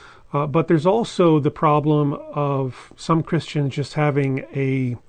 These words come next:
um, misunderstanding about what the guidance of God is. And so it leads to some unnecessary anxiety in Christians.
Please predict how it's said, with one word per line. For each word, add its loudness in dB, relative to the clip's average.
um, -4
misunderstanding -2
about -2
what -2
the -4
guidance 0
of -4
God -4
is. -6
And -6
so 2
it -4
leads 0
to -2
some -2
unnecessary 0
anxiety -4
in -6
Christians. -8